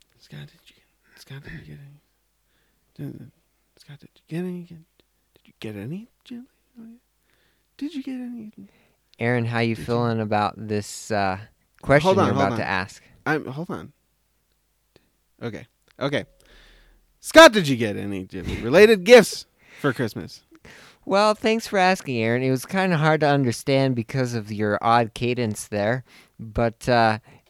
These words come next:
Speaker 2: I got the com-, uh, complete collection of Studio Ghibli soundtracks.
Speaker 1: What?
Speaker 2: Which is so cool. And I
Speaker 1: Does
Speaker 2: got
Speaker 1: it have all of the soundtracks, uh, on that, on those two discs?
Speaker 2: That it does.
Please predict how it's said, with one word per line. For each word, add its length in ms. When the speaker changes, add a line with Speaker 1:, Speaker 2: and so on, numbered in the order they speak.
Speaker 2:
I 220
got 400
the 300
com-, 320
uh, 320
complete 420
collection 680
of 300
Studio 480
Ghibli 340
soundtracks. 1200
Speaker 1:
What? 640
Speaker 2:
Which 200
is 120
so 220
cool. 400
And 180
I 140
Speaker 1:
Does 40
Speaker 2:
got 200
Speaker 1:
it 20
have 280
all 680
of 240
the 80
soundtracks, 1000
uh, 100
on 220
that, 220
on 140
those 200
two 160
discs? 540
Speaker 2:
That 360
it 160
does. 640